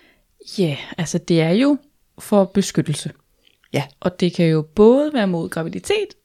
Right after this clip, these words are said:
Speaker 1: og mod kønssygdom.
Speaker 2: Yes.
Speaker 1: Det må være sådan den overordnede årsag.
Speaker 2: Ja.
Speaker 1: Så kan man snakke omkring, at det måske kan være sådan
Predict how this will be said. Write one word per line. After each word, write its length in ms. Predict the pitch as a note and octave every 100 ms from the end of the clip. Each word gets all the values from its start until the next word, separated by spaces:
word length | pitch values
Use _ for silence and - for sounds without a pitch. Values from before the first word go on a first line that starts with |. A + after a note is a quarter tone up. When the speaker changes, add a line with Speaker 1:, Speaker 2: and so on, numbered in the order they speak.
| -
Speaker 1:
og 160 | E4
mod 340 | D4+ C#4 C4 C4+ _ _ _ -
kønssygdom. 540 | G3 - - D#3+ D3+ - _ _ _ D#3
Speaker 2:
Yes. 580 | C3+ C3 - - - - _ _ _ -
Speaker 1:
Det 100 | D4
må 120 | E4
være 140 | B3+ E3+
sådan 420 | D#3+ D3+ D#3+ D3+ _ _ _ _ _ -
den 140 | E3 -
overordnede 600 | D3+ D#3+ D#3+ - D#3 D3+ -
årsag. 380 | - - - _ _ _
Speaker 2:
Ja. 160 | - D#3 -
Speaker 1:
Så 140 | -
kan 100 | D4
man 100 | C#4+
snakke 280 | - D3 C#3
omkring, 300 | D3+ - C#3+
at 140 | C#3+
det 80 | D3
måske 480 | C#3+ C#3+ C#3 - - _ _ _ _ -
kan 100 | -
være 60 | B2+
sådan 240 | - A2+